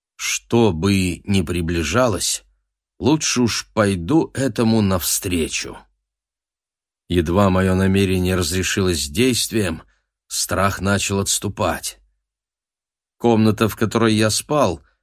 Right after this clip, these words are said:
была просторна и безукоризненно тосклива в своей чистоте. Лишь после я узнал, что это была комната Летиции, которую она предпочла уступить мне, вместо того, чтобы подготовить другую.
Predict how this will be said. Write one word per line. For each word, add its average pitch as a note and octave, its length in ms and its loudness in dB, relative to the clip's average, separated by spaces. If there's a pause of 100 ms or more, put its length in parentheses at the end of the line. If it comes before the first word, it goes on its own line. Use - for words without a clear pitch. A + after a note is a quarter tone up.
(140)
была A#2 220 2
просторна A#2 800 2
и A#2+ 240 -2
безукоризненно A2 1040 2
тосклива A2 880 0
в - 100 -6
своей G#2 420 0
чистоте. F#2 800 -4 (720)
Лишь G#2+ 300 0
после F#2 460 0
я F2 120 -2
узнал, G#2+ 460 2
что - 420 -6
это A#2 220 -2
была G#2 240 2
комната A2+ 480 0
Летиции, A#2 840 -2 (340)
которую G#2 400 0
она G#2+ 220 4
предпочла G2 640 -2
уступить G2 520 -2
мне, B2+ 420 2 (300)
вместо A#2+ 380 2
того, B2+ 240 2
чтобы A#2 280 0
подготовить A2 720 2
другую. G#2 600 -2